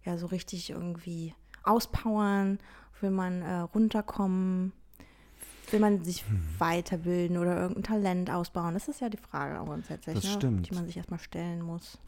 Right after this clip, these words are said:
Speaker 2: Also ich kann bei mir auf jeden Fall sagen, das ist für mich ganz wichtig, mir muss das Spaß machen.
Speaker 1: Mhm.
Speaker 2: Das hatte ich ja beim letzten Mal schon gesagt, deswegen, ne, so Sport, ja, aber
Speaker 1: Mhm.
Speaker 2: Fitnessstudio zum Beispiel, nein,
Speaker 1: Mhm.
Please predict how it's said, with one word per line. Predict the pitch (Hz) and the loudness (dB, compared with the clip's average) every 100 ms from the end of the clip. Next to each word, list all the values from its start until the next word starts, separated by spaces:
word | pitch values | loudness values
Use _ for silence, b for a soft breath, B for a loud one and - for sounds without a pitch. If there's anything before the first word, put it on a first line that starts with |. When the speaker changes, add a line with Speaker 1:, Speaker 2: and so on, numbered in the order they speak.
| B B B B | B B B B
Speaker 2:
Also | 110 117 | -2 0
ich | |
kann | 139 135 | 4 6
bei | 123 | 8
mir | 123 139 | 8 6
auf | 135 | 4
jeden | 135 | 4
Fall | 131 | 2
sagen, | 123 120 131 - - - | 4 4 2 0 -8 -4
das | - 120 | 0 0
ist | 123 | 2
für | 123 | 0
mich | 120 | 2
ganz | 123 113 | 0 -2
wichtig, | 113 123 | -2 2
mir | 117 113 113 127 | 4 6 6 6
muss | 123 113 | 6 4
das | 113 98 | 0 -2
Spaß | - - 92 104 - | -4 0 2 2 0
machen. | 147 165 190 202 | -2 0 0 0
Speaker 1:
Mhm. | 214 247 254 B - | 2 0 -6 B -8
Speaker 2:
Das | 110 | -2
hatte | 113 | 0
ich | 113 | 2
ja | |
beim | 107 104 | 4 4
letzten | 107 - | 2 0
Mal | 147 | 0
schon | 139 147 | 2 0
gesagt, | 139 139 131 | 2 0 -2
deswegen, | 117 113 107 - - - | 0 2 2 -2 -12 -10
ne, | - 110 113 | 0 2 2
so | 113 | -2
Sport, | - - 104 117 160 - - | -4 0 2 2 0 -4 -2
ja, | 101 98 143 175 - | 2 4 2 0 -2
aber | 104 92 | -2 0
Speaker 1:
Mhm. | |
Speaker 2:
Fitnessstudio | 185 113 127 147 127 | -2 -2 -2 -2 -2
zum | 120 123 | -2 0
Beispiel, | 110 - 98 | -2 -2 -2
nein, | 95 98 104 139 208 | 2 2 2 2 0
Speaker 1:
Mhm. | 202 202 247 | 0 0 0